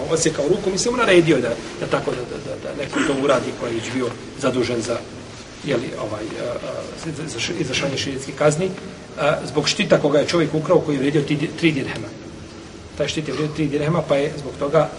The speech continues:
kažem, kako došlo kod Buhari i kod Muslima, i kaže poslanik, sa osvijem, kako došlo kod Sahiha: "Tako mi Allaha, da moja čerka Fatima ukrade,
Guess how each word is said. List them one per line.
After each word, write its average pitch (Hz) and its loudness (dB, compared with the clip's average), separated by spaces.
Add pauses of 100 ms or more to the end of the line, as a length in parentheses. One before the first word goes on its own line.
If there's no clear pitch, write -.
kažem, 139 2
kako 131 0
došlo 131 -4
kod 127 -10
Buhari 131 -2
i 131 -8
kod 127 -10
Muslima, 180 0 (280)
i - 2
kaže 139 6
poslanik, 139 -2
sa 135 -2
osvijem, 147 0
kako 143 0
došlo 185 2 (160)
kod 214 8
Sahiha: 170 4 (520)
"Tako 151 2
mi 135 0
Allaha, 143 4
da 127 0
moja 139 0 (220)
čerka 143 0
Fatima 143 4 (280)
ukrade, 135 -2